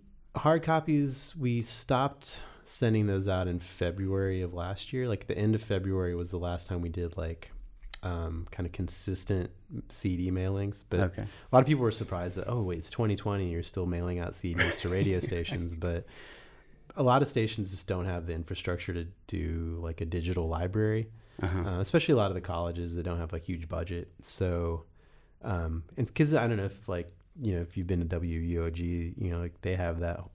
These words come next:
Speaker 1: that entire room, the archive, which digitizing would take forever.
Speaker 2: Yeah.
Speaker 1: So, um,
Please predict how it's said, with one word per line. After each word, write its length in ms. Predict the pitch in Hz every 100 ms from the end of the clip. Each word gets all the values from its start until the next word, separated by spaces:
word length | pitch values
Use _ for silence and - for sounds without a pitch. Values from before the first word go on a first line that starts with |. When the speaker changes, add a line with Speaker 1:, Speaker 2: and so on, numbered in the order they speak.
| -
Speaker 1:
that 120 | 98
entire 420 | 87 - 90 87
room, 400 | 85 85 90 87 85
the 80 |
archive, 640 | 87 85 87 90 85 85 - - - - - -
which 200 | 113 -
digitizing 720 | 123 151 127 95 92 95 85
would 180 | 87 82 - -
take 400 | - 101 98 -
forever. 640 | - - 87 92 87 82 82
Speaker 2:
Yeah. 120 | - 92
Speaker 1:
So, 240 | 87 87
um, 560 | 87 87 82 80 82